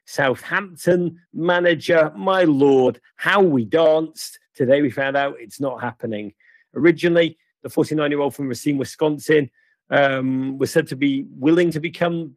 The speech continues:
the manager, and the favourite to become the manager had come to terms with bottom of the table Southampton. And I was like, "Man, that is some challenge," but it's gotta be easier to follow Nathan Jones,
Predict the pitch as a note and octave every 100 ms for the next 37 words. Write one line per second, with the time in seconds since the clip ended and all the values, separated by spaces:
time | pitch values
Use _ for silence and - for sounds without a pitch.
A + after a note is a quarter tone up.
0 | _ E3+ E3 E3+ E3 E3 E3 C3+ C3 -
1 | - F3 F3 F3+ - D#3 D#3 - F3 E3
2 | D#3+ E3 D3+ C#3+ B2+ - B2+ G#2 G#2 -
3 | E3 F3+ F#3 E3+ F3 D3+ F#3+ D#3 F#3 F3+
4 | E3+ - F3+ F3+ D#3 F3 E3 D#3+ E3 D3+
5 | E3+ D#3+ - _ _ - D3 D3+ D3 D3+
6 | C3+ B2 E3+ G#3 G#3 E3 A#2 - _ _
7 | _ _ _ _ _ _ _ _ _ _
8 | - F3 G3+ E3 D3+ - - G3+ G#3+ F3+
9 | - D#3+ C3+ A2+ G2 D3+ D#3 A3+ A3 E3
10 | - F3+ F#3+ G#3 G3 E3+ E3 E3+ C#3+ C#3+
11 | E3+ F3+ F#3+ F#3+ D#3+ F#3+ F#3+ G#3 -